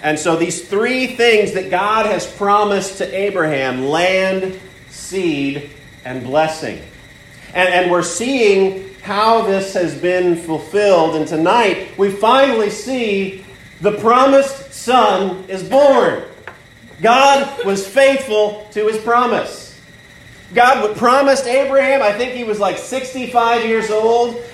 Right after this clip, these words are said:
and he's waited, and he's waited, and he's waited, and now at a hundred years old, Abraham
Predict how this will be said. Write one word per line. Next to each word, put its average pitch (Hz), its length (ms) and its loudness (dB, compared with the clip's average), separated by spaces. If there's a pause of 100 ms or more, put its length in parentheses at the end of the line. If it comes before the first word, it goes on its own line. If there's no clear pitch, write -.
and 208 200 0
he's 190 240 -2
waited, 254 640 4
and 202 180 -2
he's 190 180 -4
waited, 247 500 0
and 202 200 -2
he's 185 180 -6
waited, 254 420 0
and 196 200 0
now 254 460 0
at 202 180 4
a 196 140 2
hundred 277 580 0
years 262 300 0
old, 208 580 2 (300)
Abraham 214 880 0